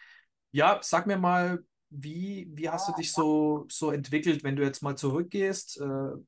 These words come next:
zu deinen Anfängen, ähm, von den Fight Bros,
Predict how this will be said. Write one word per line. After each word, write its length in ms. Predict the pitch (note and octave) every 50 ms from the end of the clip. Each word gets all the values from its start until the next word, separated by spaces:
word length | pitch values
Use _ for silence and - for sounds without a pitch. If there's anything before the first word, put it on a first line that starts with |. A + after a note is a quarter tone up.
| _ _ _
zu 120 | - - C#3+
deinen 180 | C#3 C3 C3+
Anfängen, 640 | - B2 D3 F3 F3+ - F#3 F3 F3 F3+ F3+ F3+ - - - _ _ _ _ _ _ _ C3+
ähm, 240 | C3+ C3+ C#3 C3+
von 220 | C3+ - C#3 C3 C3
den 140 | C3+ C3 B2+
Fight 340 | - - C3 C3 - -
Bros, 520 | - E3+ E3 D#3+ E3 E3 - - - -